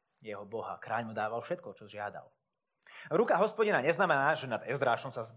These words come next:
znášala nejaká priehľadná horná končatina, a ktorej sa Artaxerxes zľakol a, a preto zo strachu povedal Ezrášovi: „Zober si čokoľvek len chceš, len sa prac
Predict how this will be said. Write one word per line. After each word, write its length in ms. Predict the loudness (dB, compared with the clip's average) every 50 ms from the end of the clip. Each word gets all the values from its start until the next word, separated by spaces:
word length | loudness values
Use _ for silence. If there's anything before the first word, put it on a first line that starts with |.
| -18 -18
znášala 600 | -6 -2 2 2 4 2 2 2 4 4 4 4
nejaká 400 | 2 0 -2 -2 -4 -6 -8 -8
priehľadná 1040 | -6 -2 2 4 6 6 6 6 6 4 4 4 2 2 2 2 0 -6 -14 -2 2
horná 280 | 2 4 6 4 4 4
končatina, 760 | 2 0 -2 0 0 0 0 0 4 6 6 6 6 4 0 -10 -18 -18 -20 -12 -4
a 240 | 0 2 4 4 4
ktorej 480 | 2 0 2 4 4 6 6 4 2 2
sa 400 | 2 4 6 6 6 6 4 0 -2 -4 -4 2 6
Artaxerxes 800 | 6 6 6 6 2 0 0 0 0 -2 -6 -10 -10 -12 -16 -18 -20 _ _ _
zľakol 640 | -14 -6 2 6 6 6 6 6 6 6 6 6 6
a, 240 | 6 4 2 2 0
a 40 | -2 -2
preto 480 | -4 -2 0 0 0 0 -2 -4 -12 _ _ -20 0
zo 160 | 2 4 4
strachu 480 | 4 2 2 2 2 2 2 2 0
povedal 320 | 0 4 4 4 6 6 4 4
Ezrášovi: 400 | 4 4 2 2 2 -2 -6 -8 -10 _ _ _ _ _ _ _ _ _
„Zober 240 | 2 4 4 4 4
si 80 | 2
čokoľvek 420 | 0 -2 0 2 2 2 2 2 2 2
len 100 | 0 0 0
chceš, 240 | 2 2 2 2 0 -6 -16 -18 -18 -20 -12 -4 -2
len 240 | 0 0 0 -4 -4
sa 160 | -2 -2 -2
prac 320 | 2 4 4 4 4 2